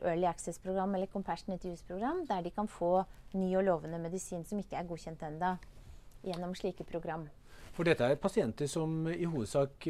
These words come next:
Speaker 2: har gått gjennom alle behandlingsmulighetene som det norske helsevesenet kan tilby de, og dette er siste mulighet?
Speaker 1: Dette er pasienter som har, eh, som ikke lenger har effekt av standardbehandling.
Speaker 2: Og d-, så dette er liksom siste mulighet de har for å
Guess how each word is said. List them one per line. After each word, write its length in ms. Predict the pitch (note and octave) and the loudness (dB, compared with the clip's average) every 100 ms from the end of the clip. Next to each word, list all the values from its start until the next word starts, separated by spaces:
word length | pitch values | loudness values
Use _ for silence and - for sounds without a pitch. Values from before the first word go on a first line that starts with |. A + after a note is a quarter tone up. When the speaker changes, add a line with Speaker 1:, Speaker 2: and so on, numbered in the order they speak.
| D3 | 2
Speaker 2:
har 180 | D3 D#3 | 2 2
gått 180 | D#3 D#3 | 2 2
gjennom 320 | B2+ F#2+ C#3+ - | 2 2 0 0
alle 640 | E3 B2+ G2+ G#2+ B2 C3+ | 2 4 2 4 4 4
behandlingsmulighetene 1040 | B2+ C#3+ C#3 G#2+ G#2+ - A#2 A#2 A#2+ - B2 | 2 0 2 2 0 2 2 4 2 0 0
som 280 | C3 B2 B2 - - - | 2 4 2 0 -8 -2
det 100 | B2+ | 0
norske 220 | - A#2+ | 0 0
helsevesenet 460 | A#2 F#2 G2+ A2+ - | 0 -2 -4 -4 -2
kan 180 | A#2 | -2
tilby 300 | A2 A2+ E2+ | 0 0 2
de, 260 | G#2+ D3 F#3 - - - - | 6 6 6 -2 -18 -18 -6
og 120 | C3 | -2
dette 200 | B2 - | -2 -2
er 40 | A#2 | -4
siste 460 | - - - - | -4 -6 -6 -4
mulighet? 400 | G2 E2+ F#2+ - - - | -4 -4 -6 -8 -12 0
Speaker 1:
Dette 300 | A#3 A#3+ - | 0 0 -4
er 300 | C#4 D4 B3 | -2 0 0
pasienter 400 | C#4 C4+ A#3 F#3 | 0 -2 -2 -2
som 180 | - A#3 | -2 0
har, 220 | A3+ G#3+ | 4 2
eh, 480 | G#3+ G#3+ A3 G#3+ G#3+ | 2 2 4 4 2
som 160 | G#3 B3 | 2 -2
ikke 160 | A#3+ | 2
lenger 200 | G#3 F#3 | 0 2
har 100 | F#3+ | 2
effekt 340 | F#3 F#3+ F3+ - | 0 0 -6 -4
av 80 | F#3+ | -6
standardbehandling. 920 | - D#3 D#3+ F3 F#3 F3 E3 G3 G3 - - - - - - - - - - - - | -4 -6 -6 -4 -4 -4 0 0 0 -4 -18 -20 -18 -16 -16 -16 -16 -16 -18 -16 -8
Speaker 2:
Og 80 | D3 | -8
d-, 60 | - | -8
så 120 | - C#3+ | -6 -2
dette 280 | B2+ - | 0 2
er 300 | D3 A2+ A#2 | 2 4 2
liksom 240 | A#2+ B2+ C3+ | 2 -2 -4
siste 500 | - - - - - | -4 -4 -2 -2 0
mulighet 380 | A2 F2 E2+ - | 0 0 -4 -4
de 80 | G#2+ | -4
har 220 | F2 F#2+ | -2 -2
for 260 | - G2 | -2 -2
å 560 | G2+ B2+ C3 C3 C#3 C3+ | 0 -2 0 2 4 2